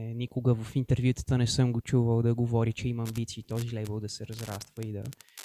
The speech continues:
е компания в този смисъл и бизнес.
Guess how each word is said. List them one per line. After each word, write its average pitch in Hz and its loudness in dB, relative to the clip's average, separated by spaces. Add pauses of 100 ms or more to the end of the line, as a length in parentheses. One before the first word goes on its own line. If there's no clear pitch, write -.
(220)
е 110 -8 (100)
компания 120 0
в 113 -8
този 113 -4
смисъл 120 -6
и 117 -6
бизнес. 117 -8